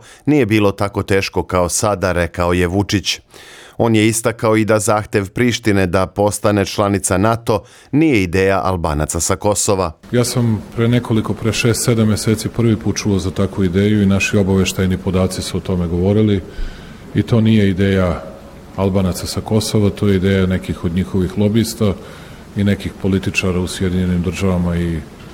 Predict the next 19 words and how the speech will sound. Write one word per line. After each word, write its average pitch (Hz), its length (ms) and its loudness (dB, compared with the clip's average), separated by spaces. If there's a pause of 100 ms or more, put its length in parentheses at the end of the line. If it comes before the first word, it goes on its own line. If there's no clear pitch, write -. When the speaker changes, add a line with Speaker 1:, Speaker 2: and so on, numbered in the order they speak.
(200)
Speaker 2:
Evropskoj 95 480 -2
uniji. 123 360 2 (420)
Pod 110 100 0
jedan, 123 400 4 (380)
oni 123 240 2
time 120 260 2
žele 120 260 2
da 110 100 2
nateraju 113 500 2
četiri 113 460 0
zemlje 98 360 2
Evropske 98 460 0
unije, 113 440 4 (440)
koje 101 180 0
su 95 300 -2 (380)
članice 110 460 0
nato, 110 300 0
da 104 100 2
priznaju 101 580 0